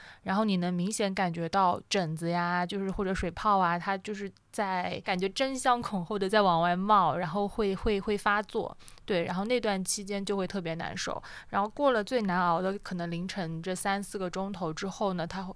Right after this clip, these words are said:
就是它本身你不碰它，它可能就不会有太明显的感受，然后就基本上能睡觉了。所以白天的话其实是最快乐的时光，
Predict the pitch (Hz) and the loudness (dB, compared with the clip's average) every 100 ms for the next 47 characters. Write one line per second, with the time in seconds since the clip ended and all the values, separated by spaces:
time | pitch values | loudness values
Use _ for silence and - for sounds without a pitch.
0 | - 208 196 196 - 208 - - - 190 | -10 -8 -6 -6 -8 -8 -12 -12 -2 -2
1 | 180 226 202 165 - 233 214 180 180 196 | 0 -2 -4 -4 0 0 0 -4 -4 -4
2 | 190 151 175 185 - 165 240 214 180 95 | -4 -4 -4 -6 -6 -2 -2 0 -2 -6
3 | - 208 185 175 202 220 175 175 175 175 | -6 -6 -4 -4 -4 -4 -2 -2 -2 -2
4 | 180 180 180 202 185 208 185 175 170 175 | -2 -2 -4 -6 -6 -2 -2 -2 -2 -4
5 | - 190 196 185 175 - - - - - | -4 -4 0 0 0 -4 -10 -18 -16 -16
6 | - - 240 - 170 180 247 262 233 208 | -8 0 0 2 2 0 -2 0 2 2
7 | 196 202 190 196 - 202 233 208 - 202 | 0 0 0 0 -2 0 2 2 4 4
8 | 190 175 175 - - - - | 4 4 4 4 2 -2 -2